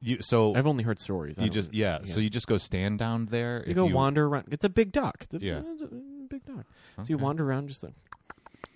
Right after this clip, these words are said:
Speaker 2: you
Speaker 1: How
Speaker 2: know,
Speaker 1: do the
Speaker 2: give it
Speaker 1: local authorities feel about all this
Speaker 2: No
Speaker 1: activity
Speaker 2: one
Speaker 1: up
Speaker 2: gives a
Speaker 1: there?
Speaker 2: fuck.
Speaker 1: The, what is their police department like, you know?
Speaker 2: L O L?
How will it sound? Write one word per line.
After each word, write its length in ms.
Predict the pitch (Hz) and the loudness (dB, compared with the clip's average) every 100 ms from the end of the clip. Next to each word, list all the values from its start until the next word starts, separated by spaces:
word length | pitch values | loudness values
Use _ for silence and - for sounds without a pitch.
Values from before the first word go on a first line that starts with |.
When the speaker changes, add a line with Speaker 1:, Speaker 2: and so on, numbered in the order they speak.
| - | -2
Speaker 2:
you 40 | |
Speaker 1:
How 60 | 247 | 0
Speaker 2:
know, 60 | 294 | 4
Speaker 1:
do 60 | |
the 40 | 359 | 2
Speaker 2:
give 120 | - | 4
it 60 | |
Speaker 1:
local 360 | 123 131 123 110 | 2 4 2 0
authorities 580 | 92 92 92 82 76 - | 0 2 2 2 -4 -6
feel 240 | 85 80 | -6 -6
about 240 | 73 73 71 | -6 -8 -6
all 160 | 71 | -8
this 160 | 69 - | -8 -8
Speaker 2:
No 80 | 151 | -6
Speaker 1:
activity 180 | 226 254 | -2 0
Speaker 2:
one 100 | 120 | -2
Speaker 1:
up 60 | |
Speaker 2:
gives 280 | - 104 131 | -4 -4 -4
a 40 | 143 | -10
Speaker 1:
there? 80 | |
Speaker 2:
fuck. 320 | 67 - 104 - | -10 -8 -8 -2
Speaker 1:
The, 120 | 165 | -2
what 200 | 160 214 | 2 0
is 80 | 226 | 2
their 160 | 240 | 0
police 340 | - 156 190 - | -2 -4 -4 -6
department 460 | - 80 69 69 | -6 -6 -8 -12
like, 260 | 65 65 - | -14 -16 -12
you 60 | 76 | -2
know? 80 | |
Speaker 2:
L 200 | 113 117 98 | 0 2 2
O 180 | 113 104 | 2 2
L? 360 | 101 113 139 | -2 -2 -4